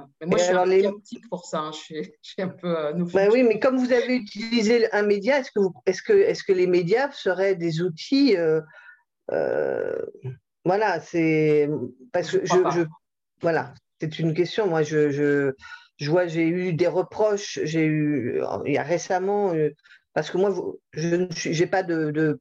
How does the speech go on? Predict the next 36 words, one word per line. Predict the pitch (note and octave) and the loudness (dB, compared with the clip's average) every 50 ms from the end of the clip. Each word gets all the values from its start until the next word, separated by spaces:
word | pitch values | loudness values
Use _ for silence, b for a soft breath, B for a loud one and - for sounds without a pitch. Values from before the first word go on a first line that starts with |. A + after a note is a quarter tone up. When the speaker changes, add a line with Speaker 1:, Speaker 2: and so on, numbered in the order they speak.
| _ | _
Speaker 2:
portail, | - - D3+ - - - F3+ E3+ E3+ E3+ E3+ E3 D3+ D3+ | -6 -6 -6 -6 -4 -2 0 0 0 0 -2 0 0 2
euh, | D3 C#3+ C#3 C3+ C3+ C3+ C3+ C3+ C3+ C3+ C3+ - - - - | 2 2 2 0 0 0 0 0 0 0 -2 -2 -2 -4 -2
web | - D3 D#3+ E3+ F3 F3 E3 | 0 2 4 4 2 2 0
ou | D#3 | -2
quoi | - D#3 | -2 -4
que | D3+ - | -4 -2
ce | - D3+ | -4 -8
soit, | D3 - - B3 F4+ F4 - - - A2 | -6 -2 -2 -2 -2 -2 -2 -4 -6 -6
je | G#2+ B2 C3 | -6 -4 -2
n'existe | C3 D3 D3 D3+ E3 E3+ - - E3+ | -2 -2 -2 -4 -6 -8 -4 -2 -2
pas, | D3+ - E3+ | -2 0 -2
entre | E3 D#3 D3+ - C#3+ | -2 -2 -4 -4 -6
guillemets, | C#3+ C#3 C#3+ D3+ D#3+ D#3 D3 C#3+ - B B B B B B B | -4 -2 -2 -2 0 0 -2 -2 -4 B B B B B B B
à | - C3 | -6 -4
part | - - E3 C#3+ C#3+ | -2 -2 -2 -2 -2
mon | D3 C#3 C3+ C#3 | -4 -4 -2 -2
adresse | C#3 C#3 C3 C#3 D3+ D#3+ D#3 D#3 - - | 0 0 0 0 0 0 -2 -2 -4 -6
et, | B2+ A#2+ A#2+ - - B B B B B B _ _ _ _ | -4 -4 -4 -6 -8 B B B B B B _ _ _ _
et | - - C3 C3+ - G#2 F2 F2 C#3 | -4 -2 0 0 2 0 0 0 0
mes | D3+ D3 C#3+ | 0 0 0
coordonnées, | C#3 - D#3 C#3+ D#3 E3 F3+ G3 B3 D4 | 0 0 -2 0 0 0 0 2 2 2
mais | C4 G#3 G3 F3+ - - _ _ _ _ | 2 2 2 0 -2 -6 _ _ _ _
est-ce, | - F3+ F#3 - - - - _ _ _ _ - | -2 -2 -2 -4 -8 -14 -16 _ _ _ _ 0
est-ce | G3 G3 G3 - - | 0 0 0 -2 -6
que, | - - B3+ C4 B3+ A3+ - - | -2 0 2 2 2 0 0 0
est-ce | F#3+ F#3+ F#3 - - | 0 0 -2 -4 -8
que, | - - B3 B3 B3 B3 A#3 A3+ - _ _ _ - | -4 0 2 2 4 4 2 0 -2 _ _ _ 0
euh, | D#3+ D#3+ D#3+ D3+ D3 D3 D3 C3 C3+ A#2 B2 | 2 2 2 2 4 2 2 2 2 0 0
justement, | E3 E3 E3 - - G#3 A#3 C4+ C#4+ A3 | -2 -2 -4 -2 0 0 0 0 0 -2
je, | D#3 D#3 D#3 - | -2 -2 -4 -4
et | - D#3 D#3+ D3+ D#3 E3+ E3+ | -4 -4 -4 -2 0 0 0
j'ai, | D3+ F3 F3+ E3+ | 2 2 0 2
j'ai | D#3 E3 F3 E3 | 2 0 0 0
quand | - G#3 G3 | 0 -2 -2
même | G#3+ A3 A3 G3+ F#3 - | -2 -2 -2 -2 -2 -2
reçu, | D3+ D#3+ F3 E3+ - - - A#3 B3 B3+ C4 | -2 -2 -2 -2 -2 -4 0 2 2 2 0